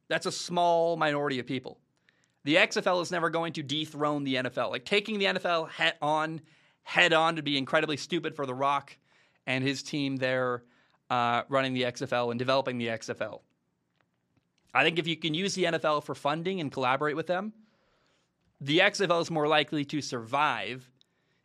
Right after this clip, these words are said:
if they can bring value to the N F L. The N F L wouldn't be competing against them. They would probably give them funding and money and help them.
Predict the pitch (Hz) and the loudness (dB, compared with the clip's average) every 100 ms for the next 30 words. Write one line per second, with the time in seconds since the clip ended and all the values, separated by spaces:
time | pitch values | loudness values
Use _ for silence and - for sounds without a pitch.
0 | - 131 147 156 160 139 139 131 127 135 | -6 2 2 2 0 0 0 0 2 4
1 | 143 135 127 127 123 151 139 - - - | 4 0 -4 -4 0 0 0 -4 -8 -12
2 | _ _ _ _ - 139 143 143 131 131 | _ _ _ _ 0 2 2 2 0 -2
3 | 139 131 113 180 190 180 180 185 180 185 | -6 -10 -2 -2 0 0 -2 -4 -4 -4
4 | 165 139 127 120 131 135 131 123 113 - | -2 0 -2 -2 -2 0 -4 -4 -6 0
5 | 190 185 185 147 120 139 170 151 127 147 | 0 0 -2 -2 -2 0 0 -2 -2 -2
6 | 165 202 214 | -2 -4 -4